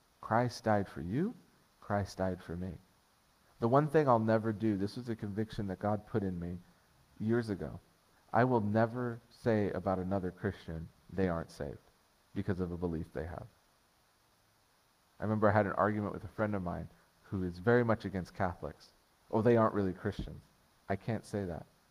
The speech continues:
"Well, how can't you say that?" Well, if I look at Catholic doctrine and Catholic faith, they say Christ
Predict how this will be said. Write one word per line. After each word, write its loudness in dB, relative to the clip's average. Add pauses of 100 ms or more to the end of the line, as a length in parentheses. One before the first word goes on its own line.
(200)
"Well, 4
how 6
can't 0
you -2
say 0
that?" -2 (840)
Well, 4
if 0
I 8
look 0
at -2 (640)
Catholic 0 (420)
doctrine -2
and -12
Catholic -4
faith, -2
they 0
say -2 (960)
Christ 0